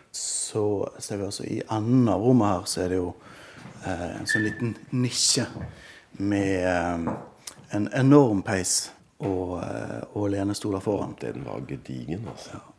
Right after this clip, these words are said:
Speaker 1: og over peisen så ser vi montert på veggen temaer fra Kjempeviseslåtten,
Speaker 2: Ja.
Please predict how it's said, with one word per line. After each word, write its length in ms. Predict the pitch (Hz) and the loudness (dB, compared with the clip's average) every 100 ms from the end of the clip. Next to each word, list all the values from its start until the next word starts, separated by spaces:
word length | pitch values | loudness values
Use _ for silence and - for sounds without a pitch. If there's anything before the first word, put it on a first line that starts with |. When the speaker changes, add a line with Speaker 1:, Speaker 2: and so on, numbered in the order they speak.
| - 101 | -12 -4
Speaker 1:
og 320 | 98 101 - - - | -2 -2 -4 -8 0
over 480 | 131 107 92 90 98 - 131 - | 2 2 0 -6 -10 -16 -18 -4
peisen 540 | 104 101 - 98 139 - _ - - _ | 0 0 0 -2 -2 -6 _ -20 -20 _
så 180 | - - | -12 -6
ser 200 | - 92 | -2 0
vi 60 | 92 | 0
montert 460 | 95 - - 87 - | -2 -4 -4 -6 -6
på 80 | 95 | -4
veggen 380 | 92 92 - - | -4 -4 -8 -6
temaer 420 | - 95 90 - | -4 -2 -4 -8
fra 360 | - - - 95 | -12 -10 -8 -6
Kjempeviseslåtten, 880 | - 95 101 101 - - 101 - - | -6 -6 -6 -8 -8 -8 -6 -6 -6
Speaker 2:
Ja. 140 | - | -6